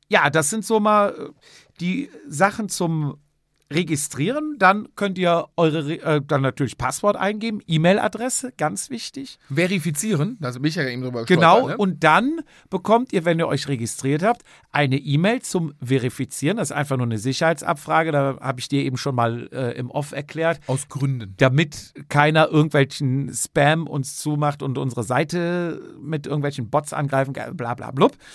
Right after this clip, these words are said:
Speaker 1: So, dann geht ihr einmal vielleicht in den Spam-Ordner, falls ihr sie nicht bekommen habt.
Speaker 2: Mhm.
Speaker 1: Beim a-, äh, einen ging sie in Spam, beim anderen nicht. Dann klickt ihr einmal auf den Registrierungslink und zack, seid ihr schon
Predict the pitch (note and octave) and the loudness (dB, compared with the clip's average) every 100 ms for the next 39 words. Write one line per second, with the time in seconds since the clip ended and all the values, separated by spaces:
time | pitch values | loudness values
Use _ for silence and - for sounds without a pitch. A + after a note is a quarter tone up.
0 | - - D#3 D#3 - - - - _ F#3 | -20 -8 2 2 2 -8 -20 -20 _ 4
1 | A3+ A#3 A3 F3+ F3+ F3+ F3+ - _ _ | 4 2 2 4 6 6 6 0 _ _
2 | _ _ _ _ - - E3 F3 A#3 - | _ _ _ _ -16 0 4 6 4 0
3 | F3 C#3+ - F3+ A3 - C4 D#4 D4+ C4+ | 0 0 4 4 6 2 0 -2 -4 0
4 | G3 F#3+ F3+ D3+ D3+ D3 C3 D#3+ F3+ C4 | 2 2 -2 -2 -2 -2 0 2 4 2
5 | C#4 - C3 D3 - D#3+ D#3 E3 E3+ F3 | -2 -2 0 0 0 -2 -2 -2 0 0
6 | D#3 E3 C#3 B2 - F3 F#3+ F3 C#3+ C3+ | 0 -2 -2 -4 -4 -2 0 0 0 -4
7 | A2+ F3+ C#4 - - - _ - _ E3+ | -2 -2 -2 -6 -18 -20 _ -20 _ -2
8 | D3+ F#3 G#3+ F3 F3+ F3+ - D#3+ C#3+ C3+ | 0 -2 2 2 4 2 2 0 0 -4
9 | A#2 - A#3+ A3+ A3+ - A#3+ A#3+ D#3 D3 | -6 -2 -2 0 -4 -2 -4 -2 -2 -2
10 | - - G3+ - - _ _ _ _ _ | 0 4 4 2 -12 _ _ _ _ _
11 | _ _ B2+ C3 G3 C4+ - C4+ - - | _ _ 0 4 4 2 0 0 2 4
12 | D#3 | 4